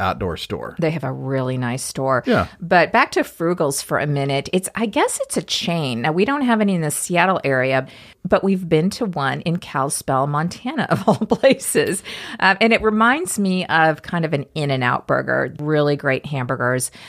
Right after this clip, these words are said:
Speaker 2: Um, so a quick drive-through if you're looking to pick up some food to take with you.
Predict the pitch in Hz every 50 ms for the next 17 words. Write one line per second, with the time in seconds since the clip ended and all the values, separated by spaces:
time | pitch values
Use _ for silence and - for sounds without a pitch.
0 | - - - - 156 139 135 135 135 - - 165 156 156 - - - 240 254 -
1 | - 185 165 151 151 - - 170 160 - 156 - - - 160 151 156 160 180 196
2 | 175 170 147 - - 170 - 156 156 - - 151 147 - 143 139 131 - - -
3 | - - 131 - - - 135 131 - - - 110 101 -